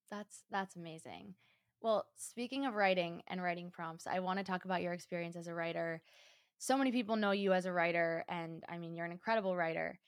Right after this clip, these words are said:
And I think a lot of my listeners are writers, a lot of them are readers. And I wanna talk a little bit about, as it relates to writing, rejection and criticism. I feel like when you're putting yourself out there, especially when it's, like, personal stories, there's always gonna be sort of, like,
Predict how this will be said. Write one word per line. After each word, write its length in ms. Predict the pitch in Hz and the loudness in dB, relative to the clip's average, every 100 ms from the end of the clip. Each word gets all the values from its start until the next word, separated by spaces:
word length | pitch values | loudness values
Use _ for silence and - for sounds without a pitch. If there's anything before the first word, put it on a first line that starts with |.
| _ _ _ - | _ _ _ -2
And 120 | 226 | 0
I 80 | 220 | 0
think 300 | 233 220 202 | -2 -4 -2
a 60 | 202 | 2
lot 160 | 214 | 4
of 40 | 269 | 4
my 100 | 277 | 4
listeners 380 | 220 - 202 190 | 2 0 -2 0
are 100 | 180 | 4
writers, 400 | 180 180 180 180 - | 4 6 4 2 0
a 80 | |
lot 260 | 190 180 180 | 4 4 4
of 60 | 185 | 2
them 160 | 180 | 0
are 100 | 170 | 0
readers. 500 | 165 165 160 156 190 - | 0 0 0 -2 -4 -2
And 120 | 214 | 0
I 80 | 214 | 2
wanna 220 | 226 370 | 2 0
talk 380 | - 220 220 - | 2 2 2 0
a 80 | 214 | -2
little 280 | 202 196 208 | 0 0 2
bit 140 | 196 | 0
about, 500 | 190 165 156 165 - _ _ _ _ | 0 0 2 2 0 _ _ _ _
as 200 | 220 226 | 6 6
it 80 | 233 | 2
relates 440 | 214 214 190 190 - | -2 0 0 -2 -6
to 100 | 190 | 0
writing, 520 | 180 170 175 175 180 - | 0 2 0 -2 -6 -4
rejection 540 | 214 185 170 - 196 | -2 0 -2 -2 -6
and 180 | 180 170 | -6 -6
criticism. 800 | - 180 180 214 247 247 254 254 _ _ - _ - - | -6 -4 -4 -2 2 2 0 -6 _ _ -20 _ -6 0
I 80 | 226 | 6
feel 100 | 294 | 8
like 140 | 320 | 6
when 80 | 269 | 4
you're 80 | 226 | 2
putting 180 | 220 220 | 2 2
yourself 280 | 214 202 185 | 2 4 6
out 220 | 170 - | 4 6
there, 180 | 196 190 | 6 4
especially 480 | 185 190 185 - | 2 0 0 0
when 100 | 247 | 0
it's, 100 | 247 | 0
like, 160 | 247 190 | -2 -4
personal 360 | - 185 196 185 | -2 -2 -2 -4
stories, 500 | - 170 175 214 202 | -2 0 0 0 0
there's 220 | 196 180 | -2 0
always 240 | 190 196 | 0 0
gonna 180 | - 220 | -2 -6
be 280 | 185 180 190 | -4 -2 -2
sort 140 | 190 | -4
of, 60 | 185 | -4
like, 160 | 156 | -4